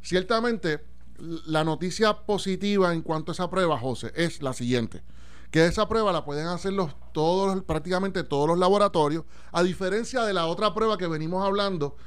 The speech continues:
que es la más concluyente, que aquí se dice, no, que si se necesita el reactivo, que si el laboratorio tal está esperándolo hace dos semanas,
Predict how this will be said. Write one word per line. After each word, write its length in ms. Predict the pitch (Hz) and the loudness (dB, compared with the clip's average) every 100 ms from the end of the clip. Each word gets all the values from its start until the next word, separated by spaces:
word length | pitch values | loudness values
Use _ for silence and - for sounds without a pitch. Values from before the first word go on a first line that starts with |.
| - - - | -12 -8 -2
que 80 | |
es 40 | 135 | 0
la 120 | 175 | 2
más 120 | 180 | 2
concluyente, 720 | 202 190 180 185 196 185 143 | 2 0 2 2 2 2 -4
que 200 | 135 127 - | -4 -6 -4
aquí 200 | 127 127 | -6 -6
se 160 | 160 160 | -4 -4
dice, 240 | 160 139 | -2 -2
no, 400 | 175 208 202 185 - - | 0 0 0 -4 -8 -6
que 100 | 147 | -4
si 160 | 147 143 | -4 -2
se 160 | 151 | -2
necesita 360 | 139 135 135 185 | -2 -2 -2 0
el 40 | 185 | 2
reactivo, 800 | 180 - - 202 196 185 180 - - | 0 -2 -4 -2 0 2 0 -2 -8
que 120 | - 143 | -8 -6
si 120 | 151 | -4
el 60 | |
laboratorio 640 | 143 139 135 123 151 185 180 | 0 0 0 0 2 2 2
tal 340 | 185 196 190 - | 2 2 2 -2
está 220 | 165 151 170 | -6 -4 -4
esperándolo 580 | - 185 185 190 180 | 0 2 2 2 2
hace 140 | 170 185 | 0 0
dos 160 | 180 | -2
semanas, 640 | 170 170 190 190 185 180 | -2 -2 0 2 2 0